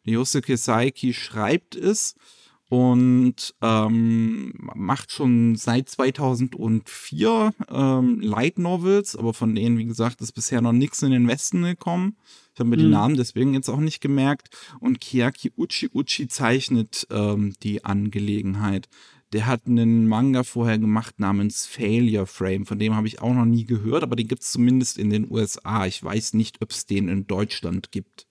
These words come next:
Speaker 2: Hm, okay, okay.
Speaker 1: Ja, und die beiden arbeiten dann halt zusammen an einem Isekai-Spin-Off zu Lupin den Dritten. Mehr hat man dazu jetzt auch noch nicht gesagt. Also, also das werden wir dann sowieso am sechsundzwanzigsten August, wenn's dann schon losgeht, ist ja schon nächste Woche.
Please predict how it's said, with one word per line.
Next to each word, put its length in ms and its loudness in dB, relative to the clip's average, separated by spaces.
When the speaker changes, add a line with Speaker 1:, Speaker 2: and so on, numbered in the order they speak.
Speaker 2:
Hm, 340 2
okay, 260 -12
okay. 280 -14
Speaker 1:
Ja, 300 0
und 200 0
die 120 -6
beiden 360 2
arbeiten 400 0
dann 160 0
halt 160 -6
zusammen 400 -4
an 260 0
einem 280 0
Isekai-Spin-Off 1080 -4
zu 160 -4
Lupin 580 -2
den 220 -4
Dritten. 540 -4
Mehr 160 0
hat 160 -2
man 100 0
dazu 260 -4
jetzt 140 -4
auch 100 -2
noch 140 0
nicht 260 0
gesagt. 540 0
Also, 340 -2
also 440 -6
das 200 -16
werden 220 0
wir 80 0
dann 280 -2
sowieso 600 2
am 140 2
sechsundzwanzigsten 720 -2
August, 320 -2
wenn's 160 0
dann 160 0
schon 160 -2
losgeht, 400 0
ist 140 -4
ja 80 2
schon 180 2
nächste 300 2
Woche. 280 2